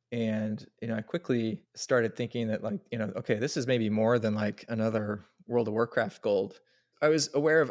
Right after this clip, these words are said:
other attempts at making, like, a global currency, you know, like eGold, for example, which always ran into regulatory problems.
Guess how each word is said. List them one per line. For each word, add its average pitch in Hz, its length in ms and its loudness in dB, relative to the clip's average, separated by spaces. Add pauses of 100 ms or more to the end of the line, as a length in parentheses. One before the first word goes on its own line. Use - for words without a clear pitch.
other 127 560 2
attempts - 460 -4
at 135 100 0
making, 139 460 -4
like, 151 240 -2
a 151 320 2
global 117 340 2
currency, 123 600 -2
you 131 100 -2
know, 110 100 0
like 113 200 -4
eGold, 127 480 2
for 135 180 -4
example, 139 600 -4 (460)
which - 480 -6 (220)
always 123 280 2
ran 120 200 0
into 117 200 -2
regulatory 123 600 -2
problems. 147 500 -4